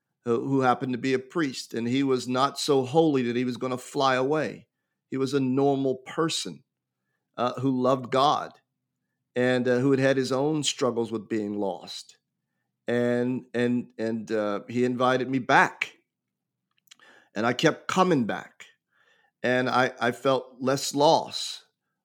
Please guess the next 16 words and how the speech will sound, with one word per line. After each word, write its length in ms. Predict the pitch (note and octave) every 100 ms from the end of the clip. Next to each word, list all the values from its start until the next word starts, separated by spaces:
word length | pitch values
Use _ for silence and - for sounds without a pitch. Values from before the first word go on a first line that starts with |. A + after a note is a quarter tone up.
| -
over 580 | A#2+ B2+ B2 A#2+ A#2+ - -
a 80 | A#2+
couple 340 | C#3 - C3+
of 60 | C3+
years. 640 | C#3+ D3+ A2+ - - - _ _ _ _ _ _ _ _ _ -
And, 400 | B2+ C3+ C3 C3 -
and, 260 | B2+ C3 B2 -
and, 300 | A#2+ B2 B2 _ _
and 180 | B2 B2 -
over 220 | C3+ D3 D3
those 220 | C3+ C3+
couple 320 | - C3 B2+
of 80 | A#2+
years, 600 | B2 C3+ E3+ E3+ - - _ _ _ _ -
I 360 | A#2 B2 A#2+ - B2
ha-, 180 | A#2+